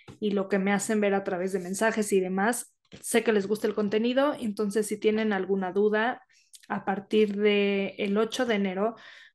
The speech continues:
van a poder entrar a mi página, que es mariadiegofitmind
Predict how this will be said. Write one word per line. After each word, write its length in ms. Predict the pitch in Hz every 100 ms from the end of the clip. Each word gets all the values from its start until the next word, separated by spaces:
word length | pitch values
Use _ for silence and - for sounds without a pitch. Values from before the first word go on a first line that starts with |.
| -
van 200 | 220 220
a 100 | 214
poder 500 | 202 196 196 196 - _ - -
entrar 400 | - 202 220 208
a 60 | 208
mi 140 | 196
página, 760 | 190 208 202 214 202 220 294 - - _ _ - - -
que 200 | 208 202
es 120 | 196
mariadiegofitmind 1400 | 202 190 208 214 202 202 190 220 214 202 190 220 277 -